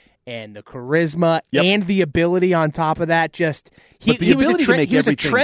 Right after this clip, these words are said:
Speaker 1: trendsetter is what he
Speaker 2: and
Speaker 1: was.
Speaker 2: he made everything look easy.
Speaker 1: Yeah.
Speaker 2: Like, it was so
Speaker 1: That swing was just so smooth.
Speaker 2: smooth.
Speaker 1: Oh, man, I love
Speaker 2: I used to
Speaker 1: that.
Speaker 2: use that in wiffle ball, I'll be honest. Not
Speaker 1: Oh,
Speaker 2: as bad,
Speaker 1: every-,
Speaker 2: but his swing.
Speaker 1: everybody did. That, I
Speaker 2: Hey,
Speaker 1: used that, and I would
Speaker 2: congrats.
Speaker 1: use the Gary Sheffield swing just because it was
Speaker 2: Oh,
Speaker 1: funny
Speaker 2: yeah.
Speaker 1: looking.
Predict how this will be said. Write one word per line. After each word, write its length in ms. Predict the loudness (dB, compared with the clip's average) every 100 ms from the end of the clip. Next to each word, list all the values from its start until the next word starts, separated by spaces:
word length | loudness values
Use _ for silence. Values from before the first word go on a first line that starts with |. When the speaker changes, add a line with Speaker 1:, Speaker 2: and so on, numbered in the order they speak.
| -2
Speaker 1:
trendsetter 400 | -8 -12 -12 -12
is 100 | -4
what 140 | -2
he 40 | 2
Speaker 2:
and 60 | 2
Speaker 1:
was. 100 | 2
Speaker 2:
he 60 |
made 80 | 0
everything 300 | -2 -4 -6
look 160 | -6 -8
easy. 460 | -12 -14 -16 _
Speaker 1:
Yeah. 400 | -6 0 0 0
Speaker 2:
Like, 80 | -2
it 40 | -6
was 120 | -10
so 240 | -6 0
Speaker 1:
That 160 | 2 2
swing 360 | 2 2 0 -2
was 160 | -4
just 260 | -4 -6 -6
so 380 | -8 0 0 0
smooth. 720 | -4 -2 0 2 2 0 0
Speaker 2:
smooth. 320 | -2 -4 -2
Speaker 1:
Oh, 340 | 0 2 2 0
man, 440 | -4 -4 -4 -4
I 120 | -8
love 100 | -8
Speaker 2:
I 40 | -10
used 120 | -10
to 60 | -8
Speaker 1:
that. 60 | -8
Speaker 2:
use 100 | -8
that 180 | -12
in 60 | -12
wiffle 220 | -16 -14
ball, 220 | -14 -14 -14
I'll 80 | -16
be 120 | -14
honest. 280 | -14 -16 -6
Not 120 | -2
Speaker 1:
Oh, 40 | -2
Speaker 2:
as 40 |
bad, 140 | -2 -4
Speaker 1:
every-, 160 | -4
Speaker 2:
but 80 | -10
his 100 | -14
swing. 360 | -14 -14 -14 -4
Speaker 1:
everybody 460 | -2 -2 -4 -6 -6
did. 200 | -6 -2
That, 220 | -2 0
I 100 | -2
Speaker 2:
Hey, 60 | 0
Speaker 1:
used 240 | 0 0
that, 240 | 0 0 -2
and 100 | -2
I 60 |
would 140 | -2 -2
Speaker 2:
congrats. 60 |
Speaker 1:
use 240 | -2 -4 -4
the 20 |
Gary 320 | -2 0 0
Sheffield 480 | -2 -6 -6 -10 -12
swing 320 | -16 -14 -14
just 140 | -16 -18
because 240 | -16 -14
it 60 | -10
was 100 | -6
Speaker 2:
Oh, 140 | -4
Speaker 1:
funny 100 | -4
Speaker 2:
yeah. 100 | -4
Speaker 1:
looking. 200 | -8 -14